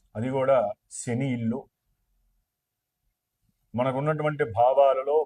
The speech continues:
పదవ భావము అంటే కర్మస్థానములో ఈ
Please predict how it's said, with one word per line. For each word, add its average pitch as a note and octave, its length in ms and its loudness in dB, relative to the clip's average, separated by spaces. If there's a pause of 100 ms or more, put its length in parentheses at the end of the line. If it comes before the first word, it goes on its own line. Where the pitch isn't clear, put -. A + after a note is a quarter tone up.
(120)
పదవ B2+ 220 2 (220)
భావము A#2+ 420 2 (240)
అంటే A2+ 260 -4
కర్మస్థానములో B2+ 920 -4 (2000)
ఈ B2+ 120 -6